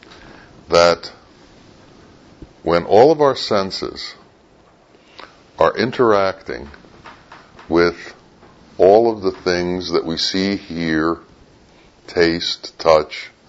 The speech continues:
smell, we are creating illusion. We are adding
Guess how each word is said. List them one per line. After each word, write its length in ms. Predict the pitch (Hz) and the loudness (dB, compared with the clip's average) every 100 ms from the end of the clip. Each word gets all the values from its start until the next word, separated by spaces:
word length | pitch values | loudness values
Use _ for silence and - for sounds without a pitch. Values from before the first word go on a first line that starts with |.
| - _ | -20 _
smell, 800 | - - - 76 76 64 60 85 - _ _ _ _ _ _ _ _ _ _ _ - _ _ - _ _ - | -10 -8 -8 -4 -2 -2 -4 -8 -12 _ _ _ _ _ _ _ _ _ _ _ -20 _ _ -20 _ _ -8
we 220 | 82 110 | -2 2
are 200 | 98 98 | 2 2
creating 800 | 95 95 90 87 131 85 73 78 - - | -2 -6 0 0 0 -2 -6 -12 -18 -2
illusion. 600 | 110 123 151 123 76 71 - - - _ _ - _ - - - - | 0 2 0 -2 -8 -10 -18 -20 -20 _ _ -20 _ -20 -20 -18 -2
We 180 | 107 | 2
are 260 | 110 104 - | 4 4 0
adding 580 | 107 151 151 87 76 | -2 0 -2 -6 -8